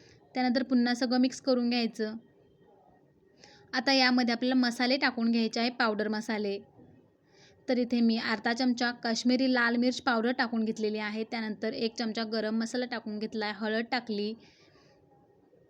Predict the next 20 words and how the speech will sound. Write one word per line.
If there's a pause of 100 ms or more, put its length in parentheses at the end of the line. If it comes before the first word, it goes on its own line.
(180)
त्यानंतर
इथे
धनेपूडसुद्धा
टाकून
घेतलेली
आहे
आणि
एवढ्या
मसाल्यामध्ये
आपली
भाजी
एकदम (100)
खमंग (100)
तयार
होते. (600)
त्यानंतर
मसालेसुद्धा
याच्यामध्ये
परतून
घ्यायचे.